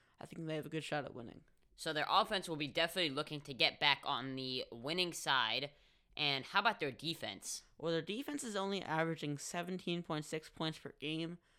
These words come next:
Speaker 1: but you didn't really see that in the past weeks, but, but the side of the defense they should be improving on is the run defense. They've allowed a hundred one point nine rush yards per game on four point one yards per carry, with opponents having a combined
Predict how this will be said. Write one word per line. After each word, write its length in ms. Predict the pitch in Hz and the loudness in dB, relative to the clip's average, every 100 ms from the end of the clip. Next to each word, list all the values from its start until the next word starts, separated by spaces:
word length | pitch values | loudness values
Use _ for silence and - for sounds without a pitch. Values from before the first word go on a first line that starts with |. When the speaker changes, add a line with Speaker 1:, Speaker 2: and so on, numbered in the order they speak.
| _ _ | _ _
Speaker 1:
but 180 | 156 - | -4 -2
you 100 | 175 | 2
didn't 180 | 196 165 | 0 2
really 140 | 175 | -6
see 160 | - 165 | -4 2
that 180 | 151 104 | 2 2
in 60 | |
the 80 | 131 | -6
past 400 | - 156 165 - | 2 4 4 2
weeks, 340 | 180 180 - - | -6 -6 -8 -2
but, 260 | 160 - - _ _ _ _ - | 0 0 -8 _ _ _ _ -14
but 120 | - | -8
the 40 | |
side 300 | 156 175 190 | -4 -2 -2
of 80 | 196 | -2
the 240 | 160 165 | -6 -4
defense 300 | 170 170 160 | -4 -2 -2
they 100 | - | -2
should 320 | 156 151 139 - | -4 -4 -6 -6
be 40 | |
improving 460 | 143 - 180 165 147 | -8 -2 -2 -2 -4
on 160 | 127 | -2
is 140 | 143 - | -4 -6
the 140 | 117 | -6
run 280 | 139 151 151 | -2 -2 -2
defense. 440 | 120 - - 113 | -6 -10 -10 -6
They've 260 | 156 151 - - - - | -4 -4 -6 -20 -20 -6
allowed 320 | 160 160 156 - | -2 -2 -2 -6
a 60 | |
hundred 300 | 156 165 180 | -6 -6 -6
one 220 | 170 160 160 | -4 -4 -4
point 220 | 151 139 | -6 -6
nine 240 | 151 147 | -4 -4
rush 240 | 143 151 147 | -4 -4 -4
yards 180 | 151 | -6
per 120 | - - | -6 -8
game 380 | - - - 143 - - - | -8 -8 -8 -10 -16 -20 -10
on 140 | 139 143 | -6 -2
four 200 | 151 160 | 0 0
point 220 | 180 147 | 0 -2
one 180 | 147 151 | -2 -4
yards 220 | 147 - | -6 -8
per 100 | 135 | -12
carry, 380 | - 143 127 - | -8 -6 -6 -8
with 200 | - - | -10 -14
opponents 440 | - 151 156 156 | -8 -4 -4 -4
having 260 | 147 143 147 | -4 -4 -6
a 140 | 139 | -6
combined 400 | 151 147 147 147 | -6 -2 -2 -4